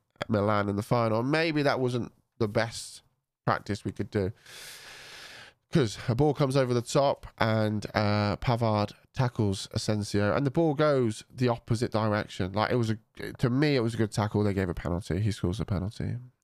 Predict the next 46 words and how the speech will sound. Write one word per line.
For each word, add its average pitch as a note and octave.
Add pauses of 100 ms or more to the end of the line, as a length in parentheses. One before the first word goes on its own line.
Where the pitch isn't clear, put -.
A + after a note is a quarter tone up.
(180)
Musiala G#2+
scores G2+
a F#2+
goal G#2
in F#2+
the G2
twenty-third G#2
minute G2+
to G#2
make G2+
it F2
one G#2
all, G#2
and F#2
the F#2+
game G2
is -
on. F#2+ (500)
A G#2+
ball C3+
over C3
the B2+
top, C3 (160)
Saint A2+
Maximin G#2
gets -
a F#2
goal G2+
to -
make G2
it - (100)
two C#3+
one A2+
to G2+
them. G2 (640)
Then A2 (200)
tragedy A2
happens G2
because G2
they F#2+
are F2+
gifted G2+
another F#2+
penalty. F2+
Thirty-fifth G#2
minute, G2